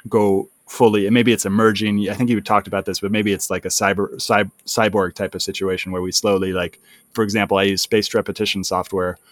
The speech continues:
um, on my de-, on my computer every day, and that augments my, my, my memory, but it hasn't had a fundamental shift to my human consciousness. It's not like I've merged with,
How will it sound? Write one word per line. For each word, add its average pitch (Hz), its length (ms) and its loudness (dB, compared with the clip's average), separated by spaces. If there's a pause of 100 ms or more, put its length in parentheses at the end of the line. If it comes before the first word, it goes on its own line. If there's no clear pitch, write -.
(360)
um, 95 260 -2
on 107 120 -2
my 101 120 2
de-, 95 260 -2
on 104 100 0
my 101 140 0
computer 104 480 0
every 101 200 0
day, 95 320 0 (300)
and 101 120 -2
that 101 240 2
augments 113 500 2
my, 95 220 0 (160)
my, 95 420 -2 (280)
my 104 120 -2
memory, 107 440 4
but 101 180 0
it - 160 -2
hasn't 110 340 2
had 104 220 0
a 90 60 -2
fundamental 98 600 -2
shift - 320 0
to 98 60 -8
my 87 140 -4
human 90 260 -4
consciousness. 92 580 -4
It's - 140 -20
not 90 160 -8
like 87 160 -12
I've 85 140 -10
merged 92 340 -4
with, 98 320 -4